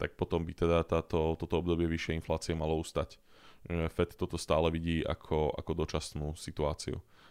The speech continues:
Ale povedal by som, že asi, asi sú trošku opatrnejší. Mm, Pavel do toho bude ďalej asi mlátiť a stále hovoriť, že to je len dočasné, ale niektorí iní členovia Fedu, mm, skôr to už dávajú ako takú otvorenú otázku, že, o,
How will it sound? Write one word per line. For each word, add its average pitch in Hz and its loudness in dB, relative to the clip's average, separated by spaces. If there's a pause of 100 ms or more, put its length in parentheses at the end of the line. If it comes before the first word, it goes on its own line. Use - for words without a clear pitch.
Ale 87 2
povedal 107 6
by 101 2
som, 95 0
že 90 2
asi, 87 -2
asi 80 0
sú 95 -4
trošku 90 -4
opatrnejší. 90 0 (640)
Mm, 82 -2 (160)
Pavel 82 6
do 92 -4
toho 90 0
bude 87 2
ďalej 80 4
asi - -6
mlátiť 80 0
a 80 0
stále 82 2
hovoriť, 82 0
že - -8
to 82 2
je 82 4
len 82 0
dočasné, 87 0 (360)
ale 85 0
niektorí 85 0
iní 85 -2
členovia 82 2
Fedu, 82 2 (800)
mm, 92 0
skôr - 2
to 87 2
už 85 -2
dávajú 82 4
ako 80 -2
takú - -2
otvorenú 82 0
otázku, 80 -2
že, 78 0 (160)
o, - -2